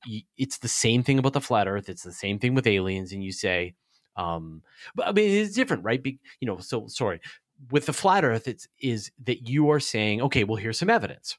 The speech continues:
right? There are these retroreflectors that the, the Apollo astronauts placed on the moon, that you can shoot a laser at a very specific part of the moon and you get,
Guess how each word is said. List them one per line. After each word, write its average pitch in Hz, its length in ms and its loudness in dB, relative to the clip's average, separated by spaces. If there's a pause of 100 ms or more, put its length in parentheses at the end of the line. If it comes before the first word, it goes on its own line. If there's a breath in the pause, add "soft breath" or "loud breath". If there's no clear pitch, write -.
right? 110 280 2 (200 loud breath)
There 104 120 4
are 95 80 4
these 95 140 0
retroreflectors 101 920 0
that 101 180 -2
the, 104 200 2 (140)
the 110 140 -2
Apollo 104 360 4
astronauts 98 580 0
placed 101 280 0
on 101 100 2
the 95 60 0
moon, 98 480 2 (260 loud breath)
that 107 100 4
you 104 160 0
can 110 120 -6
shoot 107 200 -2
a 110 40 4
laser 98 300 2
at 92 80 -2
a 87 40 -6
very 98 220 0
specific 98 480 -8
part 101 200 0
of 92 40 -6
the 113 60 0
moon 220 260 6
and 131 120 2
you 113 80 2
get, 113 320 4